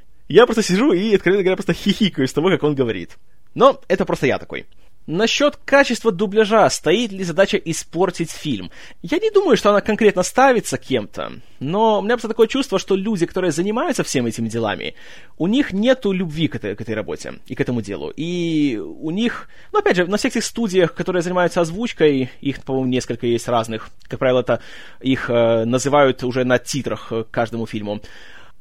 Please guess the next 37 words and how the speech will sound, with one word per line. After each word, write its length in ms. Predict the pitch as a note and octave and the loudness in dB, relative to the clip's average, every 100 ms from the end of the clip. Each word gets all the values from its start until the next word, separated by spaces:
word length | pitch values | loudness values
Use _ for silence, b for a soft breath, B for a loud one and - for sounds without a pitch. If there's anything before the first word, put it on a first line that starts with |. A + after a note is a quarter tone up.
| D#3 | -2
Насколько 300 | F3 B3+ C4 | -2 4 4
я 40 | |
знаю, 200 | A#3+ A3+ | 4 2
таких 200 | G3 A3+ | 0 -4
контор 380 | - G#3 A3 F3+ | -2 2 2 4
довольно-таки 480 | E3 G3 G3 F#3+ F#3+ | 2 2 -2 -4 -4
немного, 560 | G3 G#3 A3+ G#3 C3+ | -2 0 2 2 2
и, 340 | A#2+ C#3 D#3 D3 | 2 -2 -2 -2
следовательно, 300 | E3+ D#3 D3+ | -2 -2 -2
у 40 | |
них 140 | D#3+ | -2
очень 220 | F3+ E3 B2+ | -2 -2 0
большая 340 | D3+ D#3 D3+ | 0 2 0
нагрузка. 600 | E3 E3 A3 - A2 D2+ - - - - | 0 -2 -4 -6 -6 -6 -10 -18 -18 -12
И 320 | C3 D3 D3+ | -8 -6 -4
из-за 200 | D3 C3+ | -4 2
этого, 220 | E3+ F3 C#3 | 2 2 0
наверное, 300 | C3 D#3 C#3 | 2 2 0
просто 260 | D#3 C#3 - B B B B - | 0 -2 -2 B B B B -8
и 100 | G#3+ | -4
у 40 | |
них 240 | C4 E4+ - | 0 0 2
нет 180 | A3+ - | 0 2
то 120 | A#3 | 2
ли 100 | A#3+ | 2
времени, 380 | B3+ C#4+ B3+ G3+ | 2 0 2 0
то 160 | G#3 | 2
ли 100 | G3+ | 2
просто 300 | F#3 G3 - | 2 0 2
они 100 | F3+ | 0
слишком 260 | F#3 - F#3 | 0 -2 -4
усталые, 360 | F#3 A#3 A3 D#3+ | 0 2 4 4
чтобы 300 | - D#3 E3 | 2 0 0
одинаковое 600 | D#3+ C#3+ E3+ F3+ D#3 D3 | 0 0 2 2 4 2
внимание 440 | C#3+ E3+ F#3+ D3+ | 2 0 2 2
уделить, 500 | C3 B2+ D3+ - - | 2 0 -4 -2 0
э, 160 | C3+ | 0